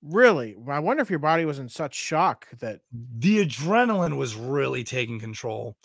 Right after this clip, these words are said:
Speaker 2: We get, uh, to my mom's house. I walk in, I walk into the living room. I'm like, "Uh, Mom, we need to go to the hospital." And,
Speaker 1: <laughs>
Speaker 2: uh,
Speaker 1: Yeah,
Speaker 2: she's,
Speaker 1: yeah, you do.
Speaker 2: she's watching her stories. She's like, "What the fuck is he bothering me for?" She's like, "What? What'd you say?"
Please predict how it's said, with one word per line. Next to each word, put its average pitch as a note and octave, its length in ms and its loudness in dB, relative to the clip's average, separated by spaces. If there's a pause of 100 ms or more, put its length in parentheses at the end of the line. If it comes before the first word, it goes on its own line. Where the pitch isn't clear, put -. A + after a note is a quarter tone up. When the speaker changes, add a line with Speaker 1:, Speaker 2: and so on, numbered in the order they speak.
Speaker 2:
We F3+ 240 4
get, F#3 520 2 (140)
uh, C#3 240 2
to - 180 -2
my D#3+ 140 4
mom's C#3 840 0
house. C3+ 300 0
I B2 120 0
walk D3+ 300 4
in, C#3 280 -2
I A#2+ 80 -4
walk B2+ 240 -2
into C3+ 160 -4
the B2+ 40 -6
living B2 240 -4
room. B2 320 -4
I'm B2 120 -4
like, B2 200 -4
"Uh, A#2 280 -6
Mom, C3+ 260 2
we C#3+ 80 -2
need C#3+ 120 -4
to B2+ 80 -8
go A#2 100 -6
to - 60 -10
the - 60 -12
hospital." A#2+ 460 -16 (800)
And, C#3+ 260 2
Speaker 1:
<laughs> - 40 8
Speaker 2:
uh, A#2+ 300 4 (580)
Speaker 1:
Yeah, C3+ 120 0
Speaker 2:
she's, G#3 360 4
Speaker 1:
yeah, A#2+ 60 -6
you A#2+ 40 -10
do. C3+ 280 -10 (600)
Speaker 2:
she's G#3+ 400 4
watching F3 400 10
her A#2+ 120 -6
stories. D#3 720 4 (640)
She's E3+ 220 -16
like, F3 200 -16
"What - 100 -18
the F#3 120 -10
fuck F#3 240 0
is D3 80 -4
he C#3+ 100 -4
bothering B2 440 0
me A2+ 120 -4
for?" A#2 300 -6
She's E3 280 -6
like, E3+ 160 0
"What? A#3+ 360 4
What'd A#3 200 -2
you C4+ 60 -4
say?" A#3+ 280 4